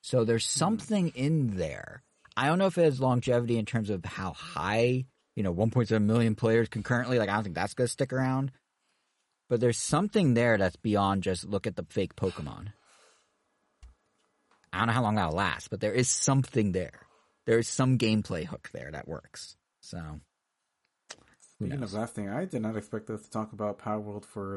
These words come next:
Speaker 2: twenty minutes.
Speaker 1: <laughs> Hey, it's still less
Speaker 2: I
Speaker 1: than the internet did. It was three straight days of it since it launched,
Speaker 2: Yeah,
Speaker 1: or
Speaker 2: the other
Speaker 1: four.
Speaker 2: day I thought it was gonna be a, at most, like, a five-minute thing, but,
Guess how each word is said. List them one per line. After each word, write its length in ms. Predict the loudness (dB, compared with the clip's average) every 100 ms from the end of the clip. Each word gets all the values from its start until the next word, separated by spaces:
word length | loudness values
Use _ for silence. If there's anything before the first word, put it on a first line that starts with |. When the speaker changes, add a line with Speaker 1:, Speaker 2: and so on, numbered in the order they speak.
| -12
Speaker 2:
twenty 320 | -14 -12 -10
minutes. 560 | -10 -10 -14 -18 -20 -20 _ -6
Speaker 1:
<laughs> 160 | -6 -10 -4 -2 -2 -6 -20 -4
Hey, 160 | 2 4
it's 120 | 4
still 180 | 2 4
less 160 | 4 4
Speaker 2:
I 40 |
Speaker 1:
than 120 | 2
the 80 | 0
internet 300 | 0 0 -2
did. 180 | 0 0
It 60 | 0
was 160 | -2
three 220 | -2 0
straight 340 | 0 -2 -2 0
days 300 | 0 0 -2
of 100 | -4
it 140 | -6
since 180 | -8 -8
it 100 | -8
launched, 460 | -8 -8 -12 -12 -2
Speaker 2:
Yeah, 60 |
Speaker 1:
or 80 | 0
Speaker 2:
the 80 | 2 0
other 20 |
Speaker 1:
four. 160 | 2 2
Speaker 2:
day 60 | 0 -2
I 60 | -6 _ -4
thought 200 | -2 -2
it 40 |
was 100 | -2
gonna 140 | -4 -4
be 340 | -2 -2 -2
a, 60 | -4
at 160 | -6
most, 340 | -8 -6 -6 -8
like, 140 | -12
a 40 |
five-minute 520 | -6 -4 -4 -6 -10 -10
thing, 240 | -12 -12
but, 360 | -12 -10 -12